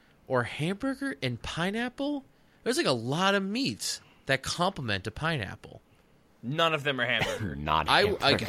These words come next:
Speaker 1: if I was, like, you're talking about Hawaiian pizza, I like Hawaiian pizza,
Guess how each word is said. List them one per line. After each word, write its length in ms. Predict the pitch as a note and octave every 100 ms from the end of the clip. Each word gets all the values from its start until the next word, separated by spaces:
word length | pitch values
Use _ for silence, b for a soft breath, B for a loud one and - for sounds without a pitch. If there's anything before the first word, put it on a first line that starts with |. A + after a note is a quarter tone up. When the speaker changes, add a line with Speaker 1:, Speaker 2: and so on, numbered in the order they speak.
| C3 -
Speaker 1:
if 120 | C#3
I 80 | D#3
was, 160 | D#3
like, 100 | C3
you're 80 | B2+
talking 160 | F3 E3
about 120 | C3+
Hawaiian 260 | B2+ B2+ A#2
pizza, 360 | A#2+ A2+ A2 -
I 100 | A#2
like 200 | A2+ A2
Hawaiian 300 | A2 A2 G#2+
pizza, 380 | A2+ G#2 G#2+